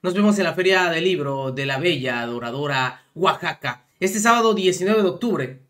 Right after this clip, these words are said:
a las ocho P M, para hablar de qué sigue y qué papel te toca a ti como ciudadano y ciudadana en la nueva realidad del país.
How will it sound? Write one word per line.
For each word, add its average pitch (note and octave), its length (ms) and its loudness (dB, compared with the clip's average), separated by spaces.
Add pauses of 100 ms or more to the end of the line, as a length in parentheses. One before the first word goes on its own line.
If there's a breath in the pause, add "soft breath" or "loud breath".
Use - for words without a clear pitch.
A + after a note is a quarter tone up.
(520)
a D3 80 -4
las D#3 220 -4
ocho - 220 -6
P F#3 180 2
M, A#2 200 -8
para C#3 240 -2
hablar E3 240 0
de C3+ 300 -4
qué F3 120 -2
sigue - 380 -4 (380)
y C#3 80 -16
qué F3+ 100 -2
papel D#3+ 560 -6 (260 soft breath)
te D3 120 -8
toca G3 220 -2
a - 40 -2
ti G3+ 100 -6
como F3+ 200 -2
ciudadano D#3+ 340 -2
y - 60 -8
ciudadana B2+ 800 -6 (320)
en D3+ 100 -6
la D3+ 80 -2
nueva D#3+ 220 -2
realidad C#3 400 -2
del C3+ 200 -6
país. A#2+ 760 -6